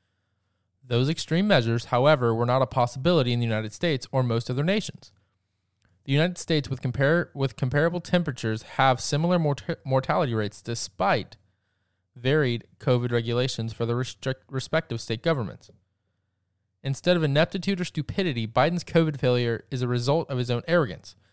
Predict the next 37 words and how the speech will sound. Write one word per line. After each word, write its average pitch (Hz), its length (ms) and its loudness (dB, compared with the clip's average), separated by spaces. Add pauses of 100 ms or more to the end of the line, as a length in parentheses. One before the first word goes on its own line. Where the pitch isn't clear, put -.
(280)
a 131 60 -6
strategy 165 680 0
designed 127 600 0
by 117 120 2
the 117 80 0
world's 127 360 0
greatest 160 400 -2
experts 127 500 -6 (100)
in 127 140 -4
what 123 200 0
he 143 140 -8
claims 117 460 -4
would 120 180 -6 (160)
end 123 320 -4 (180)
the 131 60 -8
virus. 170 460 -2 (1120)
Emergency 175 480 0
vaccine 151 420 2
mandates 117 360 -2
that 117 100 -4
took 131 180 -6
months 151 320 0
to 190 120 -2
write 151 180 4
after, 120 400 0 (160)
after 147 240 2
it 165 40 2
was 151 120 0
announced 143 480 0
and 127 160 2
then 135 140 2
was 123 180 0
again 127 320 0
delayed 139 380 0
until 117 240 0
after 117 240 0
Christmas – - 540 -4